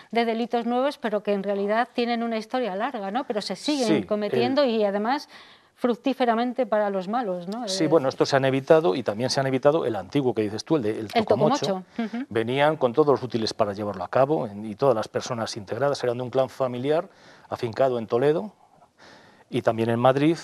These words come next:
Speaker 2: y que tenían, pues, la jerarquía apropiada del ojeador, el que busca, el que pone los, el contacto, los coches, eh, los distintos teléfonos móviles para estar inter-, interconectados entre ellos,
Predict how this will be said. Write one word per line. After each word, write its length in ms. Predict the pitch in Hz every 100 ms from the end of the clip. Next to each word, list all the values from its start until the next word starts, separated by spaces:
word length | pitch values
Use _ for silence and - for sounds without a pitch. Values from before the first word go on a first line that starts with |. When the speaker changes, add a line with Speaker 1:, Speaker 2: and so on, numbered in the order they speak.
| - _
Speaker 2:
y 140 | 127
que 180 | 117 117
tenían, 540 | 113 110 120 123 135 139
pues, 180 | 135
la 80 | 113
jerarquía 540 | - 113 107 - 127 127
apropiada 500 | 131 123 135 143 151
del 120 | 117
ojeador, 520 | 110 110 104 143 156
el 100 | 147
que 120 | 113
busca, 500 | 104 143 - - 165
el 140 | 160 113
que 160 | 110
pone 320 | 101 117 113 107
los, 420 | 104 101 - -
el 140 | 117
contacto, 600 | 104 107 101 151 - 160 160
los 180 | 127
coches, 500 | - 135 131 151 156 - - - -
eh, 140 | 113 107
los 160 | 107
distintos 580 | 107 - 120 113 110 104
teléfonos 460 | - 110 - 107 113
móviles 320 | 113 110 -
para 160 | 110
estar 180 | 101 -
inter-, 220 | 104 104 - -
interconectados 720 | 135 110 - 107 - 113 117
entre 280 | 110 120 135
ellos, 300 | 139 156